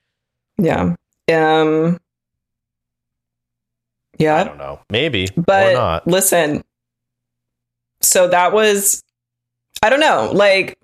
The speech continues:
Speaker 1: <laughs> I wanna go back. If I can just qu-, quickly go back to the professor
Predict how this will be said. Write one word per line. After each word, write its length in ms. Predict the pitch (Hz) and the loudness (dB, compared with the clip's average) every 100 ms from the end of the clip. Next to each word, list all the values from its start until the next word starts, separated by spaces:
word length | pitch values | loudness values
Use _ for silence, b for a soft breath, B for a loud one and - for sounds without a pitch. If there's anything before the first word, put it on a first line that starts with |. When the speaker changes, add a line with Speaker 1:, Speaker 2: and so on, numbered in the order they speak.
| _ | _
Speaker 1:
<laughs> 140 | _ | _
I 140 | - 254 | -2 0
wanna 240 | 285 440 | 2 2
go 120 | 240 | 0
back. 400 | 202 170 175 - 185 | 2 2 2 0 -2
If 160 | 180 | 0
I 100 | 185 | 0
can 160 | 240 320 | 0 0
just 240 | 311 - | -2 -4
qu-, 80 | - - _ | -12 -16 _
quickly 320 | - 175 180 175 | -2 -2 0 0
go 160 | 170 | 0
back 260 | 151 156 160 | 2 0 -2
to 80 | 175 | -2
the 120 | 175 | -2
professor 840 | - 147 147 104 - 170 175 | 0 -2 0 0 0 2 2